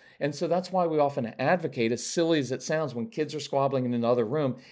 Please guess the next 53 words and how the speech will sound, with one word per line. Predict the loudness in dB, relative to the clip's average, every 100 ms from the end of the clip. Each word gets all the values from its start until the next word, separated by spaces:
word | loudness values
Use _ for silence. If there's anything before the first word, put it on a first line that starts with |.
| -8
instead | -4 0
of | 0
coming | 2 0 2
in | 0 0
with | -4
a | -2
big | -2 -2
lecture | -2 -2 -2 0 2 0 -8 -20 -6
about | 0 2 2 2
how | 2
they | 2
learn | 2 0 -2
to |
be, | -4 -6
have | 0 0 0
to | -4
be | -2
nice | 0 2 2 0
to | -2
each | -2 -2
other, | 0 2 4 2 -2 -18 -10
instead | -6 -4 0 2
of | 2
lecturing | 2 0 0 -2 -2 0 0
or | -2
sending | -2 -2 0
them | 0 0
away, | 2 2 0 -4 -20
sit. | -12 0 2 2 -4 _ _
Sit | -6 -2
right | 2 4
on | 4 2
the |
living | 2 2 2
room | -4 -6
floor. | -2 -2 -2 -6 -20 -12 -2
And | 2
your | 2
kids | 4 2 4
are |
going | 2 2
to | 0
stop | -2 0 0
squabbling | -2 0 4 4 2 0
and | 2
look | 0 2
at |
you | -2
like, | 0 -2
"What | -2 2 4
are |
you | 6
doing?" | 4 2